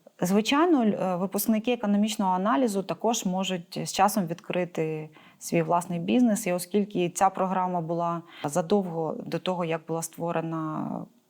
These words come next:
B F E програма, то ви можете побачити серед наших випускників не лише людей, які працюють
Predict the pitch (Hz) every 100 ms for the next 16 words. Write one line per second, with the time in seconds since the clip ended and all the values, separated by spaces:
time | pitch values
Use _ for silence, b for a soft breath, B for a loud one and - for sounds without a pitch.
0 | _ - - - 170 185 - 339 - 185
1 | 175 165 165 156 B B B - 175 175
2 | 165 214 202 202 196 170 175 180 - 185
3 | 165 - 170 170 175 - 160 - - 170
4 | - 165 170 160 190 175 160 170 254 254
5 | 202 180 170 165 175 165 165 - 180 170
6 | 147